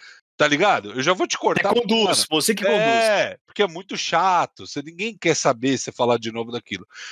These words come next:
Speaker 1: Só que o podcast não, como tem essa liberdade, os cara fala dez vezes a mesma coisa.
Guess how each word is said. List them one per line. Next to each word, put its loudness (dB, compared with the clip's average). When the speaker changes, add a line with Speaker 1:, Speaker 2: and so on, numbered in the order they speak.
Speaker 1:
Só 2
que -6
o -14
podcast 2
não, -2
como -6
tem 4
essa 2
liberdade, 0
os -18
cara 0
fala 0
dez 2
vezes -4
a -2
mesma -6
coisa. -6